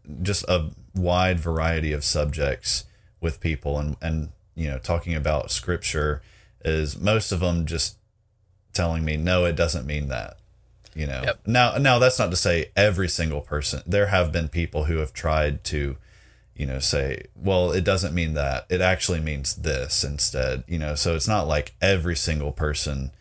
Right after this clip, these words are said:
Speaker 1: uh, has been that way, but the vast majority of them have just been a, "No,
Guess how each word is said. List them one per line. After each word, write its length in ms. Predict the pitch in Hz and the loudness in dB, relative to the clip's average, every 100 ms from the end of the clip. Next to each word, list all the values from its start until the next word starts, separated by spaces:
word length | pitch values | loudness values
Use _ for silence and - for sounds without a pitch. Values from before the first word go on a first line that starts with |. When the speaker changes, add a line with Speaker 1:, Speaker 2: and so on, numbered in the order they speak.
| _ _ - _ - | _ _ -20 _ -4
Speaker 1:
uh, 320 | 73 64 50 | -2 0 -2
has 160 | 82 73 | -2 0
been 160 | 80 | 0
that 160 | 78 67 | 0 0
way, 180 | 76 71 | 0 0
but 340 | 95 92 - _ _ _ | 2 0 -2 _ _ _
the 140 | - 101 | 0 0
vast 500 | 82 104 104 - - | 4 4 4 2 0
majority 680 | 90 73 82 78 73 71 65 | 0 0 0 0 0 0 -2
of 180 | 64 | -4
them 280 | 67 62 65 - - | -6 -8 -12 -10 -2
have 180 | 85 73 | -2 0
just 280 | 82 - | -2 -2
been 200 | 78 76 | -2 -2
a, 240 | 71 67 - _ _ _ - | -2 -6 -10 _ _ _ -2
"No, 640 | 92 98 92 90 87 | 2 4 4 2 0